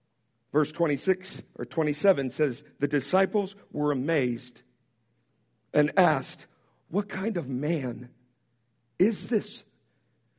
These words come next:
that the winds and the waves obey his voice?'" Did you catch that? 'Cause if you didn't, the Gospel of Mark even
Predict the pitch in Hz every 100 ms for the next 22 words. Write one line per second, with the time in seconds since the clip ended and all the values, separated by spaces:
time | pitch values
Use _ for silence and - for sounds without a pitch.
0 | _ _ - 175 175 156 226 240 190 147
1 | 202 185 160 208 214 175 135 - 175 131
2 | - 175 190 175 - 160 165 156 - -
3 | 160 180 135 - - - _ _ _ _
4 | _ _ _ _ 202 147 254 - 202 240
5 | - 233 220 220 - _ _ _ _ _
6 | _ _ _ _ _ _ _ _ _ _
7 | - 202 226 208 180 214 226 185 - -
8 | 170 220 226 233 262 214 170 139 196 240
9 | 180 - - 202 185 180 143